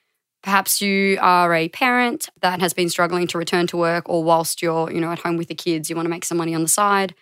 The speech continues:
Perhaps you have identified a gap in the market. You wanna go out there, you've realised no other businesses are doing it, or you think you could do it better. Or the, I think, most common one and the most deceiving one is,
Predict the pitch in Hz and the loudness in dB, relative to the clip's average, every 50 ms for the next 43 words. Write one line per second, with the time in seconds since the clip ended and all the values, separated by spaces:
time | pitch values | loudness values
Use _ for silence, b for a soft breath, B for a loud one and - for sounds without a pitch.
0 | _ _ _ _ - 180 170 165 165 165 - - - - 180 180 175 175 175 175 | _ _ _ _ -10 -2 0 0 0 0 0 -2 -2 0 0 0 2 2 2 2
1 | 175 170 170 - 175 170 170 165 - 165 170 160 170 160 170 - 170 160 160 160 | 2 0 0 0 2 2 2 2 2 0 0 0 0 -4 -2 0 0 0 0 0
2 | 180 175 165 - 165 175 214 247 262 262 254 240 - 254 240 226 226 233 - b | -4 -4 -2 -2 0 0 2 4 4 4 4 2 2 0 2 2 2 0 -4 b
3 | b b b b _ 202 190 190 185 185 185 180 175 175 170 - 180 175 180 180 | b b b b _ 0 2 2 4 4 4 4 4 4 2 2 2 2 2 2
4 | 175 160 170 180 175 170 170 165 170 170 165 - 180 170 170 165 160 170 160 170 | 0 0 2 2 4 4 4 4 4 4 2 0 0 2 2 0 0 0 -2 0
5 | 170 160 170 165 170 170 180 175 170 175 170 - 160 165 165 170 - 180 165 165 | 0 -2 -2 -2 0 2 2 4 4 4 2 2 0 0 0 -2 -2 -4 -6 -6
6 | 165 - 165 165 165 151 - 208 208 202 196 196 196 190 b b b b b b | -8 -8 -4 -4 -4 0 0 2 2 4 4 2 2 0 b b b b b b
7 | _ - 220 214 208 208 202 202 202 196 - 202 196 196 185 185 185 185 170 - | _ 2 4 6 6 6 6 4 4 2 0 0 0 2 2 4 2 2 0 0
8 | - 185 175 - 196 180 180 175 - - 185 180 175 175 175 - - - - - | 0 0 2 2 2 2 2 2 -2 -2 0 2 2 2 0 -2 -4 -6 -2 0
9 | 196 190 180 185 185 180 175 175 165 165 185 202 - - 170 165 170 170 170 165 | 2 2 4 2 2 4 2 2 2 0 -2 -4 -2 -2 -2 -2 0 2 2 2
10 | 170 170 - - _ - - - - 196 190 208 214 190 180 170 165 165 170 175 | 2 0 -2 -4 _ 0 2 4 4 4 4 2 4 4 4 4 4 4 4 4
11 | 170 170 165 165 165 165 160 - | 4 4 2 2 0 0 -2 -2